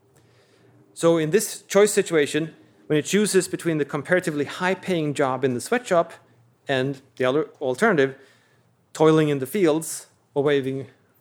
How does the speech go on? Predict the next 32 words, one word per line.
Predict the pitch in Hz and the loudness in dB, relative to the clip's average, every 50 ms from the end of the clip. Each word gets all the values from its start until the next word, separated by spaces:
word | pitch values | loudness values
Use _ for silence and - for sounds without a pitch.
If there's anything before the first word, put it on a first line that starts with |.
| - - - - | -20 -20 -12 -8
weaving | 160 135 160 170 156 151 143 139 | 0 2 4 4 4 2 2 4
baskets, | 139 151 156 170 170 - - 123 120 - - - - - _ _ _ _ _ _ _ _ _ _ _ _ _ _ _ _ _ _ _ _ _ _ _ | 4 4 4 4 0 -4 -6 -6 -6 -6 -12 -16 -18 -20 _ _ _ _ _ _ _ _ _ _ _ _ _ _ _ _ _ _ _ _ _ _ _
it's | - 151 - - _ _ _ _ _ | -6 -6 -6 -12 _ _ _ _ _
artificial. | 151 143 139 135 - - 208 - 151 - - - _ _ | -2 -2 -2 -2 -4 -6 -8 -8 -10 -12 -12 -16 _ _
It's | - - - | -10 -10 -10
caused | - - - 156 165 202 202 147 120 120 | -12 -8 -2 0 2 2 2 0 -2 -6
by | 123 113 110 | -6 -6 -4
something. | - 147 165 190 180 - - - _ _ _ _ _ _ _ _ _ _ _ _ _ _ - | -4 -4 -4 -4 -6 -8 -14 -20 _ _ _ _ _ _ _ _ _ _ _ _ _ _ -8
It's | 165 151 - - | -8 -6 -2 -2
not | 165 202 214 196 185 - | 2 2 2 2 0 -2
because | 190 180 - - 180 175 165 - | -4 -4 -2 -2 -2 -2 -2 -2
the | - 156 143 | 0 -2 -2
economy | 131 - - - 170 180 180 165 156 143 135 131 | -2 -4 -6 -4 -2 0 0 0 -2 -2 -2 -4
is | 127 - - | -4 -4 -4
in | 135 127 113 | -6 -6 -6
a | |
certain | 107 - - 131 120 120 117 | -8 -6 -4 -4 -2 -4 -6
state. | 113 - - 113 104 147 156 | -8 -8 -6 -4 -4 -4 -4
The | - 139 | -4 -8
economy | 127 - - 180 185 180 175 165 156 151 | -8 -6 -6 -4 -2 0 0 0 0 0
is | 147 147 | -2 -2
in | 156 156 156 - - 156 143 | -4 -4 -6 -6 -6 0 2
that | 147 143 - | 2 2 2
certain | - - - - 160 143 139 135 | -2 -4 0 2 2 2 2 -2
state | - - - 139 135 143 135 - - _ | -4 -4 -2 -2 -2 -2 -4 -6 -14 _
for | - - 160 151 - | -2 0 0 0 0
a | 151 147 143 | -2 -4 -4
reason, | 127 143 170 208 220 175 127 110 104 139 165 - _ _ _ _ _ _ _ _ _ _ _ _ _ _ _ _ _ _ _ _ _ _ _ - | -2 -2 -2 -2 -2 -2 -2 -2 -4 -4 -6 -10 _ _ _ _ _ _ _ _ _ _ _ _ _ _ _ _ _ _ _ _ _ _ _ -4
and | 160 165 | -2 0
it, | 160 151 156 170 - | 0 0 -2 -2 -4
it's | 185 165 - | -6 -2 0
artificial. | 165 151 135 131 - - - - - 120 | 0 0 0 0 -2 -4 -4 -4 -8 -10